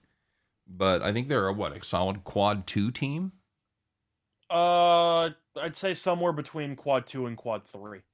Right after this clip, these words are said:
Speaker 1: Okay.
Speaker 2: But I think I'm going with Arizona. It's a spot where they're just more talented. And Washington State at home has been solid, but Arizona's better at every position. And I think that matters. And Arizona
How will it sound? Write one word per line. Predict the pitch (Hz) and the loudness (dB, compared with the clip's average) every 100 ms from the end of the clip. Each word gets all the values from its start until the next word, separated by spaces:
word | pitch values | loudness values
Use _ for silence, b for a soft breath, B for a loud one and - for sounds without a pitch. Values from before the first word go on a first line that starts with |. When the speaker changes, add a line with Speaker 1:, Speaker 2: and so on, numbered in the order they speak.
| _ | _
Speaker 1:
Okay. | - 117 147 - _ | -4 -2 -2 -8 _
Speaker 2:
But | 123 135 139 139 143 _ - | -2 2 4 2 0 _ -2
I | 151 | 0
think | 147 151 - | 0 -2 -4
I'm | 156 | 0
going | 170 175 | 6 6
with | 139 | 6
Arizona. | 127 110 107 101 95 _ _ _ | 2 0 -6 -8 -14 _ _ _
It's | 131 127 | -12 -10
a | 143 | -10
spot | - 170 160 143 | -2 2 2 2
where | 151 143 139 135 - _ _ _ _ _ _ _ | 0 0 0 -2 -6 _ _ _ _ _ _ _
they're | 151 156 | -6 -4
just | 160 | 0
more | 170 | 0
talented. | 156 151 123 - _ _ _ _ _ _ - | 0 -4 -6 -8 _ _ _ _ _ _ -8
And | 131 | -2
Washington | 147 156 165 156 | 2 2 0 -6
State | - 156 | -2 -2
at | 135 | 0
home | 151 151 | -4 -4
has | 123 | -8
been | 131 | -10
solid, | - 147 139 113 101 _ _ _ _ _ - | -4 0 0 -2 -6 _ _ _ _ _ -8
but | 139 | -4
Arizona's | 151 156 156 151 127 | 0 2 2 0 0
better | 143 | 0
at | 135 | 2
every | 127 127 | 0 -2
position. | 120 110 101 - _ _ _ _ _ _ _ | -8 -10 -10 -12 _ _ _ _ _ _ _
And | 127 135 | -4 -2
I | |
think | 135 131 | -2 -2
that | 120 | -2
matters. | 107 92 - _ _ _ _ _ 127 | -4 -12 -20 _ _ _ _ _ -8
And | 131 | -2
Arizona | 147 139 151 151 151 147 | -2 2 2 4 4 2